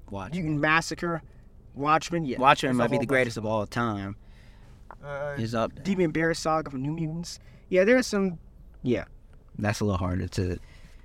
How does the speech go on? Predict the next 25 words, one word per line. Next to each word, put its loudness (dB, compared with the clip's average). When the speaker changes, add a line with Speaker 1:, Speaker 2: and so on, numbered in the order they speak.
Speaker 1:
that, 2
but 2
nah, 4
there's 2
some, 0
definitely 2
some -2
great 0
comic -6
book -14
runs. -6
I -20
mean, -10
Speaker 2:
Mark 6
Waid's 2
Speaker 1:
obviously -8
Speaker 2:
Flash. 0
Speaker 1:
Ooh. -2
Speaker 2:
Wally 6
West, 2
quintessential 2
Flash -6
to -6
me. -10
Yeah. 4